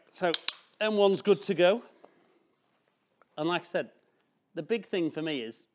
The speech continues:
you put them side by side, and they just,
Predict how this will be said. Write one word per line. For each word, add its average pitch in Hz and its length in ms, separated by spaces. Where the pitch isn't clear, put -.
you 147 80
put 240 140
them - 80
side 151 280
by 127 160
side, 123 420
and 139 160
they 147 80
just, 190 200